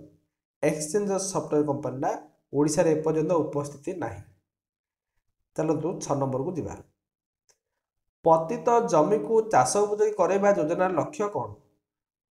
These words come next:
ପତିତ ଜମିକୁ ଚାଷ ଉପଯୋଗୀ କରାଇବା ଲକ୍ଷ୍ୟ ହେଉଛି ଅଧିକ ଖାଦ୍ୟ ଶସ୍ୟ ଉତ୍ପାଦନ କରିବା। ଅପସନ୍ ଏ ରାଇଟ୍ ଆନ୍ସର। କେଉଁ ଶିକ୍ଷାବର୍ଷଠାରୁ କେନ୍ଦ୍ର ସରକାର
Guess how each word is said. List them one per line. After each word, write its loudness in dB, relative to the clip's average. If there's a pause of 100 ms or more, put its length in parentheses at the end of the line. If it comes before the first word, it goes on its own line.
(140)
ପତିତ 2
ଜମିକୁ -2
ଚାଷ -2
ଉପଯୋଗୀ -2
କରାଇବା 4 (480)
ଲକ୍ଷ୍ୟ -6
ହେଉଛି -6 (680)
ଅଧିକ 0
ଖାଦ୍ୟ -4
ଶସ୍ୟ -2
ଉତ୍ପାଦନ -2
କରିବା। -8 (1200)
ଅପସନ୍ -8
ଏ -2
ରାଇଟ୍ 0
ଆନ୍ସର। -8 (1300)
କେଉଁ 6
ଶିକ୍ଷାବର୍ଷଠାରୁ 2
କେନ୍ଦ୍ର 0
ସରକାର 2